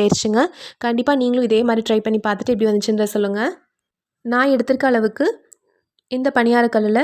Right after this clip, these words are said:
இந்த சைஸ்ல மூணு ஈடுக்கு வந்துச்சுங்க. ஒரு கப் அரிசி மாவு தான் நம்ம எடுத்தோம். இதுக்கே வந்து பாத்தீங்கன்னா கிட்டத்தட்ட மூணு ஈடு கிட்ட வந்துச்சு. அளவுகள் பார்த்து நீங்க அதுக்கு தகுந்த மாதிரி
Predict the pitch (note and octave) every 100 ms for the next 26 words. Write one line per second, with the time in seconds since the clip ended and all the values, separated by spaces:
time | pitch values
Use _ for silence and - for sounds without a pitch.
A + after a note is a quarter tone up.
0 | F#4+ B3 G#3+ G#3+ A3+ A3 B3 F4+ B3 A#3+
1 | C4 A#3+ B3 B3+ A3 G#3 A3 G#3 C4 A4
2 | _ _ _ _ _ _ _ _ _ _
3 | _ _ _ _ _ _ _ _ _ A#3
4 | B3+ B3+ D4 C#4 A3+ A3+ A#3 G#3+ A#3+ B3+
5 | G#3+ G#3+ A#3+ F4+ G#4 - _ _ _ -
6 | A#3 C4+ C4+ A#3+ A#3+ A3+ A3 A#3 F4+ E4+
7 | A3+ A3+ D4 B3 A#3 A3 A3 A3 G#3+ G3+
8 | G3 D4 F4+ D4+ A3 B3+ B3+ B3 A#3 G#3+
9 | D4+ D4 A#3 G#3+ G#3 G#3 G#3+ G#3 G#3